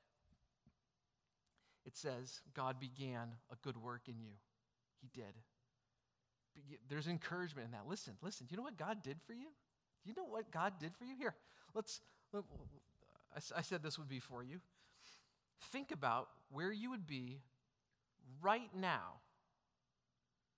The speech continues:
right now, if it weren't for Jesus.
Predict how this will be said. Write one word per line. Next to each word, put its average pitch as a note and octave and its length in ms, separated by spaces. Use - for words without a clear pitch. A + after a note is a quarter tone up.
right D3 240
now, B2 440
if C3 120
it D3+ 100
weren't D#3 220
for D3+ 200
Jesus. - 640